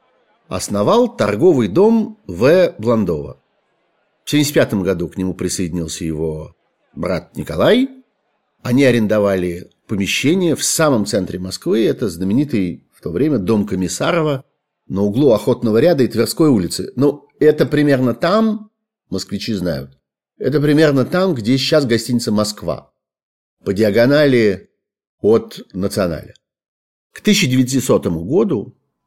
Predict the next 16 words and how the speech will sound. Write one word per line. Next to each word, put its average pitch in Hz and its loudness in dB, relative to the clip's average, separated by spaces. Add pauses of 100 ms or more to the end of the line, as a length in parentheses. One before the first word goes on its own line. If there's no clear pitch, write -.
(220)
у 98 -4
них 131 0
в 98 -4
Москве 160 -2
было 156 -2
пятьдесят 104 -4
девять 95 -2
магазинов. 82 -4 (800)
Колоссальная 101 -2
цифра. - -10
Москва 107 -2
была 98 0
все-таки - -12
гораздо 85 -2
компактнее 90 -4
тогда. 82 -4